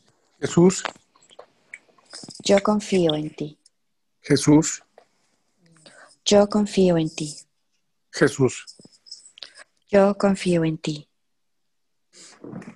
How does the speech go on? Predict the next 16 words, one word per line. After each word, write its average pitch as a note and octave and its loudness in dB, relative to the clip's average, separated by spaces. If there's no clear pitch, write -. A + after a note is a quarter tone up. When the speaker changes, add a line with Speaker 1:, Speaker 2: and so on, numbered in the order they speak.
Speaker 2:
Santo F#3 0
Dios, E3+ -2
Santo G3 0
fuerte, E3 -2
Santo F#3 -2
inmortal, E3+ -2
Speaker 1:
Líbranos, C#3+ 4
Señor, E3 4
Speaker 2:
líbranos, F#3 2
Speaker 1:
de - -2
todo C3+ 4
Speaker 2:
Señor. A#2 -8
Speaker 1:
mal. A2 -12
Speaker 2:
Tercer G3+ 2
misterio F#3+ 2
doloroso, D#3+ -4